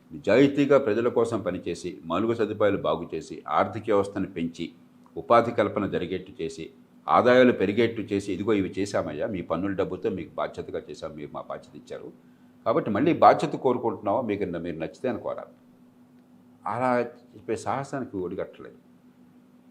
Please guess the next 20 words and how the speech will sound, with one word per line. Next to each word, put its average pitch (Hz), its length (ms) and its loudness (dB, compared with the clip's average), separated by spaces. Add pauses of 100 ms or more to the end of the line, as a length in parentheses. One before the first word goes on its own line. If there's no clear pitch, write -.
(400)
ఈ - 20 -14
వివిధ 82 240 -6
కారణాల 113 440 2
వల్ల 95 380 0 (160)
ఏ 98 140 2
పనులు 135 360 0
మనకు 117 280 0
చేయాలో 92 640 0
అవి 120 180 -4
సరిగ్గా 135 240 -4
జరగట్లా. 120 440 -6 (440)
విద్య 120 240 0
ఉంది, 98 440 0 (340)
ఇదిగో 98 220 -4
గతంలో 120 440 -2
మనం 117 200 -2
కూడా 123 160 0
ఒకసారి 113 320 -2
చర్చలో 117 240 -4
అనుకున్నాము, 98 480 -8